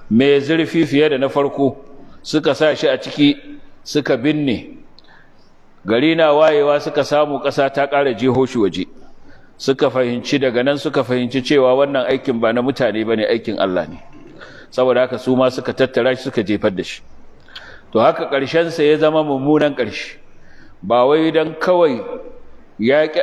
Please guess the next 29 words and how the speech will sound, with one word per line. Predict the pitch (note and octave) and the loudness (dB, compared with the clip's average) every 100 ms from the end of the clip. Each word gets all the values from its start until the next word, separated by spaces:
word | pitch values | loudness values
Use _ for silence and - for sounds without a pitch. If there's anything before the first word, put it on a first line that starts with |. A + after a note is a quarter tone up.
| D3+ | 0
Annabi | C#3+ D3+ C#3 | 2 0 0
sallallahu | D#3 D#3 C#3+ D3 D3 | -2 -2 0 2 2
alaihi | C3+ C#3+ | 2 0
wasallam | C3 D3 D3 C#3 | -2 -2 -2 -2
ko | C#3 D3 | 2 4
ya, | D3 D3 D3 C3 - - - | 4 4 2 0 -6 -12 -2
ya | D3 D3 | 0 0
fita | C#3 B2 C#3+ | -2 -2 -2
daga | C3+ B2 A#2 | 0 -2 -4
addininsa | A2+ C#3 C3 G2+ G2+ | -2 -2 -2 -2 0
ba. | F#2+ - - - - - _ _ - - | 0 -2 -8 -20 -20 -20 _ _ -16 -4
A'a, | B2+ C#3 A#2 - - | -2 0 -2 -6 -4
sai | C#3+ D3 | 0 2
saboda | C#3+ D#3 D3+ C3+ B2+ | 2 0 2 2 4
yana, | C#3 D3+ C#3 | 4 4 2
ya | B2 D3 D#3 | 2 2 2
shiga | D3+ C3+ C#3 | -2 -2 2
yi | D3+ | 4
wa | D3 B2+ | 4 2
Annabi | B2 C#3+ C#3 | 0 -4 -2
sallallahu | D3 C#3+ C3 C3+ C3+ | 0 0 2 2 4
alaihi | B2+ C3 | 2 0
wasallam | C#3 C#3 C3 A#2+ | 0 0 0 0
ƙazafi | D3+ D3+ B2+ C3 B2 | -2 0 0 0 0
da | |
sharri. | G#2+ A2 G2 D#2+ - - - - - - - - | 0 -2 -4 -8 -18 -20 -20 -20 -20 -20 -20 -6
Wannan | G#2 C#3+ C#3 C#3 | 0 2 2 0
ya | C#3+ | 0
sa | D3 D3 A#2+ | 2 0 0